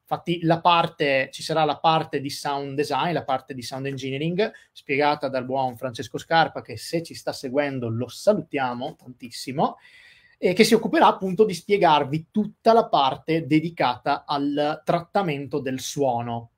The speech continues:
che è una parte anch'essa molto importante e fondamentale. Eccoci qui. Allora, questa è una composizione completamente diversa. In questo caso ho voluto creare un qualcosa di un po' più, di un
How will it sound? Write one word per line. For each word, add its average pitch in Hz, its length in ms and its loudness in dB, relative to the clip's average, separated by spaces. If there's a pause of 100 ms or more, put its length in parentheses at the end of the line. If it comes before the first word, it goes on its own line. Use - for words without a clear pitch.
(200)
che - 140 2
è 170 40 6
una 156 160 0
parte 214 640 6
anch'essa 143 720 -4 (160)
molto 185 440 4
importante 151 540 -6
e - 40 -6
fondamentale. 131 920 -6
Eccoci 214 440 -4
qui. 113 220 -12 (840)
Allora, 180 520 6
questa 285 280 4
è 330 40 8
una 359 100 0
composizione 170 640 -2
completamente 233 840 -2
diversa. 143 520 -2
In 160 180 -6
questo 240 400 -2
caso 139 720 2 (340)
ho 220 140 6
voluto 208 480 2
creare 196 720 2
un 180 360 -2
qualcosa 170 400 0
di 160 100 -2
un 156 140 -2
po' 151 200 -2
più, 131 1040 -4 (100)
di 180 140 -12
un 202 120 -8